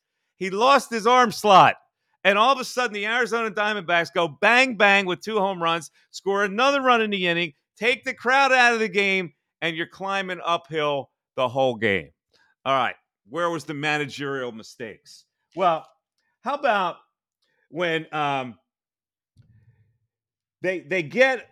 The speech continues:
a situation with, um, Rojas coming up in the seventh inning with a man on base.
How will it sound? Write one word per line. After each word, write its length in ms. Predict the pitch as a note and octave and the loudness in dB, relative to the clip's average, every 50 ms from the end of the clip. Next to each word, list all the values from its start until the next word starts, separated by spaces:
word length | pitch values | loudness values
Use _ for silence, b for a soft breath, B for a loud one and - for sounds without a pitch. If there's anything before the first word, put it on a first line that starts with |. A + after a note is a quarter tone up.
| - | -10
a 80 | E3+ E3 | -10 -10
situation 880 | - - A3 G#3+ - - F3+ F3+ F#3 F3+ E3 - - E3 D#3+ D3 C#3 - | -6 -6 -6 -6 -6 -6 -6 -4 -2 -2 -2 -4 -4 -6 -6 -8 -8 -6
with, 420 | C3+ D3 C#3 C3+ C3 - - _ _ | -4 -2 0 0 -2 -2 -6 _ _
um, 380 | - B2+ B2+ B2 A#2+ A#2 A2+ G#2 _ _ | -6 -4 -4 -2 -4 -4 -6 -8 _ _
Rojas 560 | B2 D3 F#3 G3+ F3+ D#3+ F3 E3 C#3+ - - | -6 -4 -2 -2 0 2 2 2 2 0 -2
coming 260 | - E3+ D#3 D3 C#3+ | -6 -6 -6 -4 -4
up 160 | C#3+ C#3+ - | -6 -6 -6
in 80 | B2+ B2 | -8 -12
the 80 | A#2 | -12
seventh 400 | A2 - - C#3 A#2+ A2 A2 G2 | -12 -8 -8 -6 -6 -6 -8 -10
inning 260 | G#2+ A2 G2+ E2+ E2 E2+ | -10 -10 -10 -12 -14 -18
with 140 | F#2+ G2 | -18 -18
a 40 | G#2+ | -14
man 220 | G#2+ A2 A#2 A#2 A2 | -10 -10 -8 -6 -6
on 160 | G#2 G2+ F#2+ | -8 -8 -8
base. 500 | F#2 F#2+ E2+ - _ - - - - | -10 -10 -12 -12 _ -20 -20 -20 -20